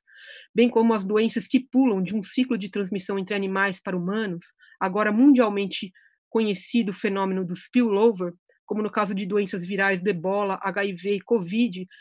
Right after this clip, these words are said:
estão associadas a desequilíbrios ecológicos e ao desmatamento e a desastres ambientais como aqueles provocados no Brasil pelo rompimento de barragens. Aqui, por caminhos de produção de conhecimento e fatos bem distintos,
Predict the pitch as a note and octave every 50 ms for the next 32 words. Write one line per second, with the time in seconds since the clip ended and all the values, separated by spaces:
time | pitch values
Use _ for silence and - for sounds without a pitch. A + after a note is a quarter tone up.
0 | _ _ - - - A#3+ A#3+ A#3+ A#3 - C#4 C4 - - B3+ A3 A3+ A#3 A#3 G3
1 | G3+ F#3 G#3+ G3 G3 A#3+ A#3 C4 B3+ - - G#3 G3 A3+ F3+ F#3 G3 F3+ A#3 A#3
2 | - - G3 F#3+ G3 G#3+ A3 G#3 G3 G3 - - F3 - G3+ G3 F#3+ A3+ G#3 -
3 | A3+ G#3+ G#3+ - B3 A#3 G3+ F#3+ G3+ A3 A3+ - _ - - - - - - _
4 | - A#3+ A#3 A#3 B3 A3 B3+ B3 A#3+ - - B3 A3 G#3+ A#3+ A#3 A3+ A3 A#3 A3+
5 | F#3+ - A3 A3+ A#3+ A#3+ A#3 - - A#3 - - - A#3+ G#3+ - - - A#3 G3+
6 | G#3+ G3+ - A3 G#3+ F#3+ - A#3 A3 G3 A#3 A#3+ A3 F#3+ F#3+ G#3+ A3+ A3 - A3
7 | A3 F#3+ G#3+ A3+ G#3+ - G#3+ G#3 G3+ F#3+ - F#3 G3+ F#3 G#3+ G#3+ F3+ E3 D#3+ D#3+
8 | D#3+ D3+ - E3 - _ _ _ _ _ _ _ _ _ _ _ _ _ _ _
9 | _ _ _ _ _ _ _ _ _ _ _ _ - F#3 F3+ - - C4 C#4 C#4
10 | - A#3 A3+ - A3 A3 A3+ A#3+ A#3 G#3 A3+ - A3+ G#3+ - - A#3 G3+ - -
11 | A3 G#3 G3 F#3 - G3+ F#3 G3 G#3+ A3 G#3 - F#3+ F#3 - - - - _ -
12 | F#3 - - A3+ G#3+ - - - F3+ F3 F#3+ A#3 C#4+ D4+ C4 A#3 G3 - - -
13 | - A3+ B3+ B3+ B3+ - - E3